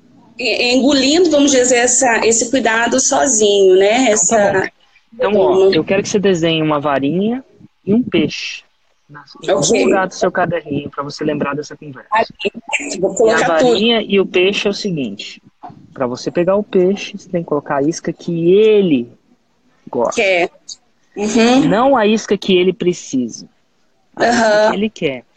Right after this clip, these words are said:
Speaker 2: Uma vez que ele mordeu a isca que ele quer, você entrega o que ele precisa.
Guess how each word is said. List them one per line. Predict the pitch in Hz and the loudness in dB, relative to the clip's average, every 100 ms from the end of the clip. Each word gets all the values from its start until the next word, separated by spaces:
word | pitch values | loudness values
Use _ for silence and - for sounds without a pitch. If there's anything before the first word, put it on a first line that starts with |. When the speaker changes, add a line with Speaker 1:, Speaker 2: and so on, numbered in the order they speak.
| - - _ | -20 -20 _
Speaker 2:
Uma | 165 | -8
vez | 151 202 | -2 -2
que | - | 0
ele | 254 | 0
mordeu | 254 214 180 170 | 2 0 0 2
a | 147 | 2
isca | 156 - | -2 -6
que | 151 - 190 170 | -10 -4 -2 2
ele | 185 202 220 202 131 87 _ - _ _ _ | 4 4 4 2 -2 -6 _ -20 _ _ _
quer, | 147 139 190 254 _ _ _ _ | -4 -2 -2 -6 _ _ _ _
você | - 165 - | -8 -8 -6
entrega | 170 156 165 170 | -8 -2 -2 0
o | 175 | -4
que | - 156 | -2 -2
ele | 151 180 | 0 -2
precisa. | 196 220 269 - 240 220 170 | -4 -6 -8 -4 -4 -2 -4